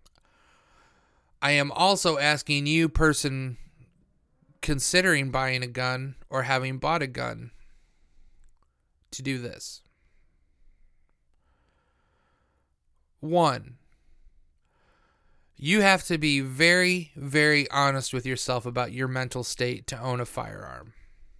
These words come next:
As is often the case with this, uh, podcast, I am going to put myself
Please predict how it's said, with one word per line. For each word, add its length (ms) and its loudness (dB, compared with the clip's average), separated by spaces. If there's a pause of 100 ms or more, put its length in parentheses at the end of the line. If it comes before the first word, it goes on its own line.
(2250)
As 240 2
is 140 -2
often 380 4
the 60 -6
case 500 -4
with 460 -2
this, 440 0 (120)
uh, 240 -6
podcast, 800 0 (2500)
I 140 4
am 160 2
going 240 0
to 60 -4
put 200 -2
myself 800 2